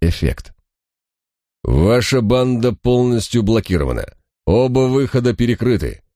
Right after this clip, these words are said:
Фургон ваш, кстати, уже отогнали от дверей. Я предлагаю вам сдаться, иначе вы отсюда не выйдете». «И кто это там гавкает?» — крикнул Горбун. «С тобой, свинья,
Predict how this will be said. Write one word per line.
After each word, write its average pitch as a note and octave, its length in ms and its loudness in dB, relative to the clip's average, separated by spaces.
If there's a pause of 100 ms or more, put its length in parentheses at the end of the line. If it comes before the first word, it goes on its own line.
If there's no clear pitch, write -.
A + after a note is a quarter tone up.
(200)
Фургон C3 580 2
ваш, A2+ 260 -2
кстати, G2+ 380 -2
уже G#2 320 2
отогнали A#2 540 0
от C#2 80 -4
дверей. B1+ 400 -2 (440)
Я A2 340 2
предлагаю C#3+ 880 0
вам C3 320 0 (100)
сдаться, F#2 760 0 (240)
иначе G#2+ 460 2
вы A2+ 200 2
отсюда A#2 420 0
не A2+ 120 2
выйдете». A2+ 520 -4 (840)
«И F2+ 180 4
кто C3 360 0
это C#3 300 0
там C#3 300 -2
гавкает?» — G#2+ 760 -2 (280)
крикнул E2 400 0
Горбун. D2 460 0 (360)
«С - 160 0
тобой, C3 420 2
свинья, F#2+ 760 0